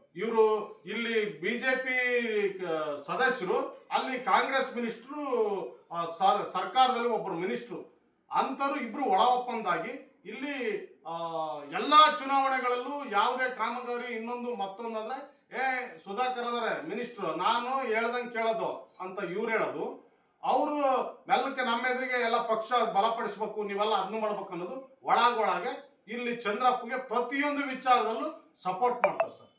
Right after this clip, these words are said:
ಇಂಥವು ಅನೇಕ ಉದಾಹರಣೆಗಳಿದೆ, ಒಂದು ಎರಡಲ್ಲ. ಯಾರು ಮಾನ್ಯ ಸುಧಾಕರ್ ಅವರು ಮಂತ್ರಿ ಆದಾಗಲಿಂದ ಇಲ್ಲೇವರೆಗೂ ಚಂದ್ರಪ್ಪ ಮತ್ತು ಬಿ ಜೆ ಪಿಗೂ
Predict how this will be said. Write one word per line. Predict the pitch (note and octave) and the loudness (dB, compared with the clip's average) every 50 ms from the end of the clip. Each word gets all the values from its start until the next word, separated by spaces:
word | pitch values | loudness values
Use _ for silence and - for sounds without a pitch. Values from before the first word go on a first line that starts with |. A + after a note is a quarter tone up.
| _ _ _ _ _ _ D#3 | _ _ _ _ _ _ -8
ಇಂಥವು | A3 C4+ C#4 C#4 C#4+ C#4+ C4+ | -6 -6 0 2 4 4 4
ಅನೇಕ | A3+ F#3 F#3 G3+ B3+ D4 D4 D4 C#4+ C4 - G3+ | 4 4 2 2 2 2 2 2 2 0 0 2
ಉದಾಹರಣೆಗಳಿದೆ, | G#3+ G#3 B3+ B3+ B3+ A#3+ A#3+ A3+ G#3+ G3 F3 D#3 | 4 6 8 8 8 6 2 0 -2 -2 -2 -4
ಒಂದು | C#3+ E3 G#3 A#3+ C4 C4 C#4 C4+ | -4 -4 -4 -4 -4 -6 -6 -2
ಎರಡಲ್ಲ. | A3 G3 G3 G3 G3 G3 F#3+ E3+ - - - - - _ _ _ _ _ _ C#3 | -2 0 2 2 2 2 0 0 -4 -4 -8 -14 -20 _ _ _ _ _ _ -10
ಯಾರು | C#3 D3 F3 G3 G#3+ A3+ A#3 A3+ G#3 F3 | -4 0 0 2 2 0 -2 -2 -4 -2
ಮಾನ್ಯ | E3 F#3 G#3+ A3+ A3+ A3+ A3 G#3 - - | -2 -2 -2 -2 -2 -2 0 -2 -2 -4
ಸುಧಾಕರ್ | E3 E3 A3+ A3+ A3+ A#3 A3+ A3+ G#3+ A3+ A3 | -6 -2 0 2 2 0 -2 -4 -6 -6 -4
ಅವರು | A3 G#3+ A3 A#3 B3+ C#4 C#4 - - - _ _ D3 | -2 -2 -2 -2 -4 -6 -8 -12 -16 -20 _ _ -8
ಮಂತ್ರಿ | E3+ G3+ A#3+ A#3+ A#3+ A#3+ A#3 | -6 -6 -6 -6 -6 -4 0
ಆದಾಗಲಿಂದ | A3 G#3+ A3 G#3+ A3 A3 A3+ G#3+ A3 A3 A3 A3 | 2 2 2 2 0 -2 -2 -2 -4 -6 -6 -6
ಇಲ್ಲೇವರೆಗೂ | A3 G3+ E3 D#3 F#3+ A3+ A#3 A#3 A3 A3 A3+ G3+ G3+ - - - - - _ _ - | -4 -4 -4 -4 -4 -2 -2 0 0 -2 -2 -2 -2 -4 -4 -6 -12 -20 _ _ -4
ಚಂದ್ರಪ್ಪ | G3+ A3+ A#3+ B3 B3+ B3 A#3+ B3 - C4+ | -4 -2 -2 0 2 2 2 2 2 2
ಮತ್ತು | C4+ C4+ A#3 A3 A3 A3 A3 - C#4 C#4+ D4 A#3 - D3 | 2 2 2 0 -2 -4 -4 -8 -10 -10 -10 -10 -10 -8
ಬಿ | F3 G3+ A#3+ A#3+ | -6 -6 -6 -4
ಜೆ | G#3+ A#3+ A#3+ | -2 -2 -2
ಪಿಗೂ | A3+ A#3 A#3 A3+ A3+ C#4 D4 D4+ D4 | -2 -2 -6 -10 -10 -10 -10 -10 -12